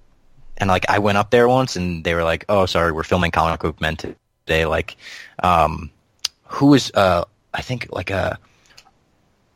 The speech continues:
who, who played, uh, I'm blanking on it now. Someone from, uh, Star Trek was, like, in the, in the comic book store. Eartha, Eartha something?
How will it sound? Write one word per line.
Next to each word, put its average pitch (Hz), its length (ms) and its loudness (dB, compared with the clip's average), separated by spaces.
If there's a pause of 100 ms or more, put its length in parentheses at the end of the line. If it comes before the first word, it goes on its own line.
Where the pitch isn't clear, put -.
who, 214 260 2
who 233 200 2
played, 190 480 4
uh, 104 600 0 (680)
I'm 101 140 -4
blanking 113 600 2
on 90 60 2
it 85 60 -2
now. 87 200 0
Someone 147 320 0
from, 113 420 0 (220)
uh, 95 180 2
Star - 280 -2
Trek - 300 -8 (240)
was, 82 180 -10
like, 82 140 -4
in 92 260 -4
the, 85 440 -2
in 90 120 -6
the 85 60 -4
comic 82 300 -2
book - 140 -14
store. 82 380 -6 (600)
Eartha, 117 880 4
Eartha 131 280 0
something? 196 360 -4